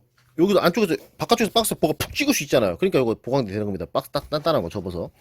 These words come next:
그 안쪽에다가 요거, 요거, 요렇게 발포지. 메인보드에 들어있는 발포지 있잖아요. 그걸 이렇게 잘라가지고 넣으면 됩니다. 손으로 찢으면 찢어요. 그리고 측면이 유리니까 메인보드 박스 있잖아요. 이걸 펴서 여기에 딱 걸리게, 여기에, 여기에 걸리고,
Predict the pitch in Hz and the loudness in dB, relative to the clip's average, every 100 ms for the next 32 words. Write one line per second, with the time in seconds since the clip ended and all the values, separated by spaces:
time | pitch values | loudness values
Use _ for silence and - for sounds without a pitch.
0 | _ - - - - 160 139 156 190 180 | _ -20 -20 -20 0 4 4 2 0 2
1 | 170 160 143 143 - _ - 120 117 170 | 2 2 2 0 -2 _ -8 -6 -4 -6
2 | 165 117 113 - 104 185 _ _ _ _ | -10 -10 -10 -8 -8 -8 _ _ _ _
3 | _ - 120 - 117 90 151 _ - 143 | _ -8 -8 -6 -8 -8 -10 _ 0 4
4 | 269 320 285 208 208 190 156 147 254 180 | 4 4 2 2 2 2 0 -2 -2 -6
5 | 117 147 123 233 247 170 - 202 240 202 | -2 -2 0 -4 -2 -4 0 2 2 2
6 | 156 139 190 117 98 - 320 220 269 254 | 0 -2 -2 -4 -4 -2 -2 -2 -4 -6
7 | 220 247 135 - _ _ _ _ _ _ | 0 2 2 -4 _ _ _ _ _ _
8 | _ _ _ _ - 214 208 - 302 285 | _ _ _ _ 2 4 4 2 2 4
9 | 165 185 196 - 120 95 76 _ - - | 4 4 0 2 2 2 -2 _ -20 -6
10 | 131 202 240 - 170 147 110 98 82 76 | 4 4 4 2 0 -2 -8 -8 -8 -12
11 | - 180 196 - 240 240 156 80 _ _ | -10 0 0 4 2 4 0 -2 _ _
12 | - - - - 151 175 175 151 - 156 | -20 -20 -20 -2 0 2 0 0 2 2
13 | 156 107 85 - _ - - - 117 98 | 2 0 -2 -10 _ -20 -20 -10 -8 -6
14 | 90 - - 127 120 123 120 127 220 | -8 -12 -12 -6 -6 -4 -4 -2 -4